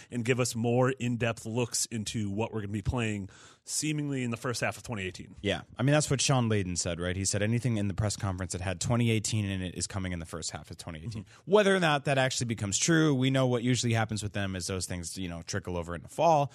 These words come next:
Speaker 2: Um, but either way, the, the year's, this year's been awesome. Next year looks really good. Um, I'm, I'm, I'm excited for it. Like, it, it seemed like, I, like, I,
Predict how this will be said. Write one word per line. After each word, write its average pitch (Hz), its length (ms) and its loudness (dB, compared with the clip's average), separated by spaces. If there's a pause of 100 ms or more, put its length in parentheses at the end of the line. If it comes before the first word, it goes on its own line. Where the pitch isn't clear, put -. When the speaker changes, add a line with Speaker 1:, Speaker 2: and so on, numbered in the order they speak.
(260)
Speaker 2:
Um, 101 300 2 (240)
but 180 180 6
either 208 180 6
way, 170 160 6
the, 123 220 2
the 131 140 2
year's, 135 340 4 (140)
this 156 340 4
year's 165 180 6
been 107 140 0
awesome. 98 560 -4
Next 117 320 0
year 131 80 2
looks 104 240 -4
really 90 220 -4
good. 80 320 -6 (340)
Um, 92 460 2 (480)
I'm, 131 260 2
I'm, 135 340 2
I'm 160 180 4
excited 180 360 2
for 98 160 2
it. 82 60 0
Like, 113 160 2
it, 147 100 0
it 135 160 2
seemed 190 400 2
like, 147 400 2 (480)
I, 143 160 4
like, 143 340 2
I, 139 100 6